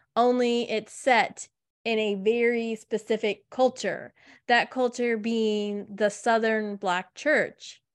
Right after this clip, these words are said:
And it touches on many tropes that I love. So we have fish out of water, Chloe Bailey as Sam coming in.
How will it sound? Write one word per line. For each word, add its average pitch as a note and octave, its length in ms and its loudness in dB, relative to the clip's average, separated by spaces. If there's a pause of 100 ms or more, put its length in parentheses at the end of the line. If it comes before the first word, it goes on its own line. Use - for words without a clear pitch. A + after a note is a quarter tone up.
(720)
And B3 120 2
it B3 160 -2
touches D#4+ 500 -2
on G3 640 -2 (180)
many A#3 520 2
tropes A3+ 580 0
that G#3 200 0
I G3 160 2
love. F#3 640 -2
So G3+ 260 0
we G3 140 0
have F#3 300 -2
fish B3+ 220 0
out A3+ 200 0
of A3 80 -4
water, G#3+ 800 0 (720)
Chloe A#3 360 2
Bailey G#3+ 420 0
as G3+ 120 -6
Sam G#3+ 680 -4
coming A3 340 -4
in. G#3 400 -2